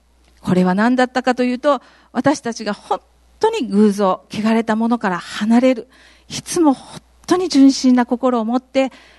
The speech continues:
神様を第一に愛していく。今も賛美しました。私たちを満たしてくださるのはイエス様、あなただけです。この信仰に立つっていうことです。立ち続けるっていうことです。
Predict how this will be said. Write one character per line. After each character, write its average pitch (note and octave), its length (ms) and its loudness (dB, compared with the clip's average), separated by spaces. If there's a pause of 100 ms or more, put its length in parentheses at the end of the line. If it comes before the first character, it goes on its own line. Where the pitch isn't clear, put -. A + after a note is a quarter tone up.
(120)
神 - 240 -2
様 C#4 320 4
を C#4+ 60 4
第 A#3 200 2
一 C4 200 -2
に B3+ 180 0
愛 C4 260 2
し - 100 -8
て B3+ 120 4
い A3+ 60 4
く。 - 200 -16 (1500)
今 F3 180 2
も E3 100 0
賛 F3+ 240 0
美 D#3 80 -4
し - 140 -6
ま E3 140 0
し - 100 -4
た。 F3 200 -6 (640)
私 D4 360 0
た A#3 160 0
ち A3 240 -6
を A3+ 220 2
満 G#3 260 -6
た C4+ 160 0
し - 80 -12
て A#3+ 140 -4
く A#3+ 100 -10
だ A3+ 120 -2
さ A#3 140 -2
る A3 120 -2
の G3+ 120 -2
は G#3 160 -2 (100)
イ G#3+ 140 -2
エ A#3+ 80 4
ス - 120 -8
様、 F#3+ 340 -2 (100)
あ - 140 -8
な G#3+ 140 -6
た F#3 120 -6
だ - 140 -8
け G3+ 120 -10
で G3+ 160 -4
す。 - 160 -12 (420)
こ - 160 0
の C4+ 100 6
信 C4+ 300 0
仰 B3 160 -2
に A#3+ 100 -2
立 - 380 -4
つ - 20 -14
っ - 20 -20
て - 140 -8
い F3+ 60 -2
う D#3 40 -8
こ D3 100 -16
と - 100 -14
で C#3+ 120 -16
す。 - 160 -18 (280)
立 B3 300 -4
ち - 220 -8
続 A3+ 220 -10
け D#4 140 2
る C#4 80 2
っ B3 60 -2
て F3+ 200 -8
い - 20 -6
う D#3+ 60 -10
こ C#3+ 80 -10
と - 120 -14
で B2+ 100 -12
す。 - 200 -18